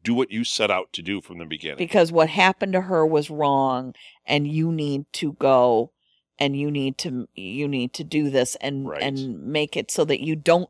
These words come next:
Speaker 2: both lose
Speaker 1: Right.
Speaker 2: in, in vain. For
Speaker 1: So,
Speaker 2: no,
Speaker 1: yeah, that
Speaker 2: I
Speaker 1: was
Speaker 2: mean,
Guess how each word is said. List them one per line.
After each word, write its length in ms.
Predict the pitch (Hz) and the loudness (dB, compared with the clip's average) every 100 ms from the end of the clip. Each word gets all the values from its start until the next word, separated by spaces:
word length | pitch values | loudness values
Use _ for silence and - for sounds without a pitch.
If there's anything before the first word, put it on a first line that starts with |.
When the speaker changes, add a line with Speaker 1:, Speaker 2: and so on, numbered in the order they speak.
| _ - | _ 2
Speaker 2:
both 460 | 127 117 - - _ _ _ _ _ _ _ 143 | 4 4 -2 -20 _ _ _ _ _ _ _ 0
lose 580 | 160 143 113 101 - _ _ | 2 2 0 -4 -8 _ _
Speaker 1:
Right. 240 | 202 190 - _ | 0 0 -2 _
Speaker 2:
in, 280 | 127 147 113 | -6 -6 -2
in 300 | 160 165 175 | 0 2 4
vain. 440 | 196 165 76 - _ | 4 4 -2 -12 _
For 140 | - | 2
Speaker 1:
So, 60 | 190 | 6
Speaker 2:
no, 100 | 202 | 8
Speaker 1:
yeah, 160 | 196 117 | 6 8
that 140 | 147 | 6
Speaker 2:
I 40 | |
Speaker 1:
was 160 | 190 | 6
Speaker 2:
mean, 20 | 180 | 2